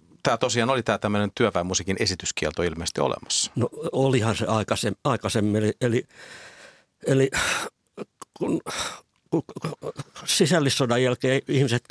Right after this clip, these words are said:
Speaker 2: kirjoit-, kirjoitteli, kirjoitti itselleen tämmöisiä mustakantisia lauluvihkoja, niin tota, niitä on monta tarinaa, että, että, että, että ne, ö, poliisin pelossa, jos sinne oli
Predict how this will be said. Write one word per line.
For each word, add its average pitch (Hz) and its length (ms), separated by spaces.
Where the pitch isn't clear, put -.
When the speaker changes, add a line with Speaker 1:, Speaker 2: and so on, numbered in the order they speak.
Speaker 2:
kirjoit-, 127 400
kirjoitteli, 127 480
kirjoitti 143 320
itselleen 123 300
tämmöisiä 131 260
mustakantisia 117 720
lauluvihkoja, 98 840
niin 104 160
tota, 107 340
niitä 127 240
on 127 60
monta 135 280
tarinaa, 113 500
että, 104 220
että, 117 320
että, 117 280
että 117 240
ne, 113 180
ö, - 100
poliisin 131 500
pelossa, 120 640
jos 117 160
sinne 113 160
oli 117 160